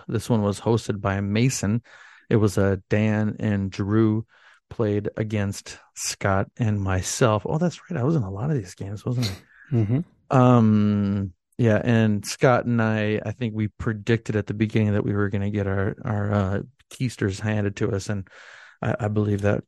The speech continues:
Speaker 1: uh, came to fruition, as they would say.
Speaker 2: Mm-hmm.
Speaker 1: Um, so, yeah, love Mason games. Mason games, I think, are my, probably my favorite, 'cause I like the way he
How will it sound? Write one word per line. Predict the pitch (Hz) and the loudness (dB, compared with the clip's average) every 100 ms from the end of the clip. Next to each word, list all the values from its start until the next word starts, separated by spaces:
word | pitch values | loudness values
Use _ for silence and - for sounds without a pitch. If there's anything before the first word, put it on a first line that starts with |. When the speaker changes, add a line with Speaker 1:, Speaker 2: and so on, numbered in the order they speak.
| - | -4
Speaker 1:
uh, | 101 95 | -2 -2
came | - 113 104 | -2 -2 -2
to | - 104 101 | -4 -8 -8
fruition, | - 117 107 110 113 107 120 135 - | -6 -2 0 2 0 0 0 0 -4
as | 110 101 | -4 -2
they | 98 | -2
would | 101 101 | -2 0
say. | 107 117 - - - - - | 0 0 -2 -20 -20 -14 -4
Speaker 2:
Mm-hmm. | 113 180 202 - 107 | -4 -4 -12 -4 0
Speaker 1:
Um, | 104 104 104 107 104 - _ _ | 2 2 0 0 -4 -8 _ _
so, | - 127 117 | 2 4 6
yeah, | 117 113 104 98 87 - | 6 4 4 0 -6 0
love | 123 127 | 2 4
Mason | 127 120 - 107 | 4 2 0 -4
games. | 104 101 95 - | -4 -6 -8 -2
Mason | 110 110 113 | 0 0 -2
games, | 104 104 | -2 -2
I | 101 | -2
think, | 95 104 | -2 -4
are | 104 | -4
my, | 101 98 101 - - _ _ _ _ - | -6 -6 -8 -14 -20 _ _ _ _ -6
probably | 165 170 165 135 131 | -4 0 0 2 4
my | 110 101 | 2 0
favorite, | - 113 113 110 - | 0 0 2 2 0
'cause | - 107 98 - _ - _ - | 0 0 0 -8 _ -20 _ -8
I | 113 | -2
like | 113 113 | 0 0
the | |
way | 101 101 | 0 0
he | 95 101 | 0 -2